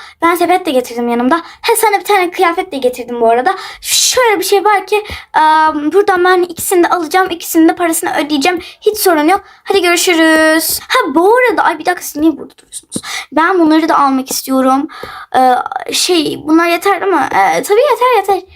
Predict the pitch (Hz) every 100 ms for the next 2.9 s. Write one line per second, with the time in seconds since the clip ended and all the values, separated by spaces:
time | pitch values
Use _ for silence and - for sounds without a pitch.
0 | _ _ 269 285 269 277 262 254 254 254
1 | 262 262 - _ _ _ - - - 262
2 | 262 247 - - - - - - -